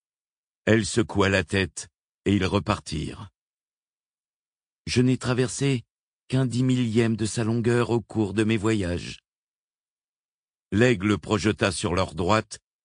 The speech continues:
un faisceau lumineux tridimensionnel en forme de parallélépipède. En manipulant le boîtier noir qu'il avait à la main, il modifia son volume. « Ceci nous permet de changer d'échelle, »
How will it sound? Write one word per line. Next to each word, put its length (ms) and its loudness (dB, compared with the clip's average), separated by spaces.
un 200 2
faisceau 440 0
lumineux 480 2
tridimensionnel 1080 0
en 180 4
forme 400 0
de 140 2
parallélépipède. 1300 -4
En 160 2
manipulant 720 2
le 160 -4
boîtier 440 0
noir 360 2
qu'il 180 -4
avait 280 -2
à 60 2
la 120 2
main, 300 0
il 180 2
modifia 560 0
son 200 -2
volume. « 540 -2
Ceci 680 -2
nous 180 -6
permet 460 0
de 140 -2
changer 440 -2
d'échelle, » 1040 -4